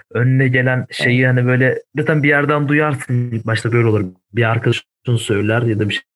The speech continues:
Speaker 1: şey. Yani onu ilk defa gördüğün için izlersin. Çünkü yeni bir şey, ilgini çekiyor otomatikman. Orada bok bile işleseler, bildiğin boku bile işleseler izlersin onu
Speaker 2: Doğru.
Speaker 1: zaten.
Speaker 2: Yaş, yaş da sanki
Speaker 1: Uygun,
Speaker 2: yaş bile
Speaker 1: çok
Speaker 2: ne
Speaker 1: uygun.
Speaker 2: olursa, hem yaş uygun hem yaş uygun olmasa bile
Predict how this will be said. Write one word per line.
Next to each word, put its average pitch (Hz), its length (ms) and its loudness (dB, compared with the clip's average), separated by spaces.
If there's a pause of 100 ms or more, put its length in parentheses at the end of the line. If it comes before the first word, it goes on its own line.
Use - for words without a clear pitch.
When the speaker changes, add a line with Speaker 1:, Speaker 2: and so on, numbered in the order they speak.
(160)
Speaker 1:
şey. 110 140 -6 (1080)
Yani 131 260 0 (100)
onu 147 460 -2
ilk 151 180 -4
defa 151 220 -4
gördüğün 147 320 -2
için 123 180 -8
izlersin. 117 540 -4
Çünkü 120 260 -4
yeni 117 240 0
bir 113 60 -4
şey, 101 180 -4
ilgini 117 240 -2
çekiyor 98 340 -8
otomatikman. 98 340 -10
Orada 120 400 -2
bok 143 320 -6
bile 104 180 -4
işleseler, 110 520 -4
bildiğin 107 440 -2
boku 110 260 -4
bile 110 140 -2
işleseler 117 420 -8
izlersin 120 420 -2
onu 123 120 0
Speaker 2:
Doğru. 123 140 -2
Speaker 1:
zaten. - 440 -10 (220)
Speaker 2:
Yaş, 123 360 -2
yaş 143 360 0
da 139 80 -2
sanki 120 640 -4 (760)
Speaker 1:
Uygun, 156 260 2
Speaker 2:
yaş 127 240 0
bile 165 120 2
Speaker 1:
çok 156 80 2
Speaker 2:
ne 160 60 2
Speaker 1:
uygun. 165 160 4
Speaker 2:
olursa, 151 380 0 (100)
hem 165 120 0
yaş 165 280 2
uygun 175 280 2
hem 170 160 -2
yaş 160 220 0
uygun 156 400 -4
olmasa 156 500 -4
bile 156 360 0